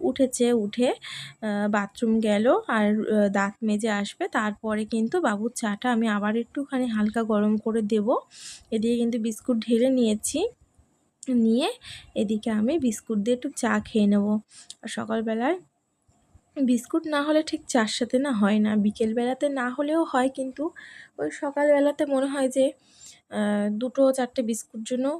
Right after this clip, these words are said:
মানে না খেলে নয়, খেতেই হয় আর কি। না খেলে পেটটা মানে, আহ, খুবই হালকা লাগে। আর কি বলো তো, অনেকক্ষণ পরে যেহেতু আমরা ওই নটা দশটার দিকে ভাতটা খাই, সকালের খাবার ভাত বলো রুটি বলো,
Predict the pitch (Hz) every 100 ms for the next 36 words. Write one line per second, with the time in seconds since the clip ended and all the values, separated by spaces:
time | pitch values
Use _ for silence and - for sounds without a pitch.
0 | 330 214 220 226 233 233 - 262 247 208
1 | 240 - - - 220 220 190 196 196 190
2 | _ 202 208 _ - - _ 220 220 226
3 | 254 247 262 233 220 - 233 233 240 233
4 | 220 220 220 214 - 220 226 233 269 277
5 | 208 226 226 240 214 214 208 233 - 254
6 | 254 247 247 330 285 214 220 - 269 254
7 | 233 247 233 269 269 269 269 262 269 262
8 | 233 247 254 254 - 247 240 247 262 247
9 | 233 _ 254 247 240 226 226 233 214 226
10 | 233 226 - 220 214 202 196 196 214 214
11 | 220 226 214 226 226 214